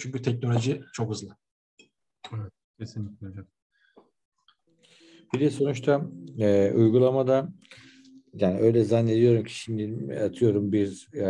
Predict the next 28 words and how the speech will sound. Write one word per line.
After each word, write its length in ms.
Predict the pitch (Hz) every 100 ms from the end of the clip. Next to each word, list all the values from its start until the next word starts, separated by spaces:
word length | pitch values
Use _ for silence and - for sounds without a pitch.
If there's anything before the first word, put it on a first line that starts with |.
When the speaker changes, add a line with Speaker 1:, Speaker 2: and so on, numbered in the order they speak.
| 90
Speaker 3:
hani 220 | 90 95 90 107
zirai 300 | 113 110 113
ilaçlama 580 | 120 110 110 - 113 113
yapan 320 | 110 110 113
bir 80 | 113
firma 340 | 120 117 120
kurduğumuzu 580 | 120 113 110 110 107 110
varsayalım. 600 | 90 85 85 82 - - _ - - - - -
Speaker 1:
Aha. 300 | 139 180 - _ _ _
Speaker 3:
Yani 440 | 92 107 107 104 104
ya 120 | 101
da 140 | 104
bir 100 | 107
sera 360 | 95 117 101 90
işte 200 | - 95
Antalya 460 | 101 95 98 87 82
için 300 | 73 80 76
mesela 540 | 73 82 113 123 - _ _
X 200 | - 117 123
Speaker 1:
Evet. 220 | 156 - _ _ - - -
Speaker 3:
tarım 440 | 110 104 104 98
ya 80 | 92
da 60 |
X 380 | 120 120 - 95
tohum 300 | - 98 107
firması. 640 | 98 101 92 92 - 147 - - - _
Yani, 240 | 113 110 110
e, 260 | 113 113